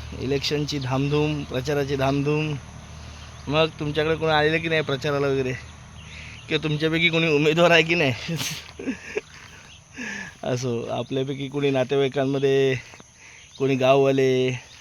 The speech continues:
आहेत का कोणी, अ, उमेदवार? आम-, माझे तर गाववाले आहेत उमेदवार नाला सोपाऱ्याला.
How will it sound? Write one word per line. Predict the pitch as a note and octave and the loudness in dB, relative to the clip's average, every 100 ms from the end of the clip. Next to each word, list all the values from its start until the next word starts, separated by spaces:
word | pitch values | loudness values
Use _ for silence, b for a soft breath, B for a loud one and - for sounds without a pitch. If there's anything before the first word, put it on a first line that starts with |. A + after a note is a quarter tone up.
| B - | B -2
आहेत | C3 | -2
का | D3+ D#3+ | 0 -2
कोणी, | D3 D3 C#3 C3 | -2 -2 -2 -2
अ, | - G#2 - - | -6 -10 -12 -8
उमेदवार? | B2 B2+ B2+ B2 G#2+ - - - B B B B B | -2 0 2 0 -2 -12 -20 -20 B B B B B
आम-, | - A#2+ B2 | -4 -2 0
माझे | A#2 B2+ C#3 | 0 0 2
तर | D3 | 2
गाववाले | C#3+ C#3+ D3+ C#3+ | 4 6 6 6
आहेत | C#3+ D#3 | 6 2
उमेदवार | C#3+ B2+ C3+ F#3 - B B B - - B B B B B B - | 0 0 0 -4 -8 B B B -20 -20 B B B B B B -6
नाला | B2+ C3+ C3+ | -2 0 0
सोपाऱ्याला. | C#3 B2+ A#2+ A#2 | -2 -2 -4 -4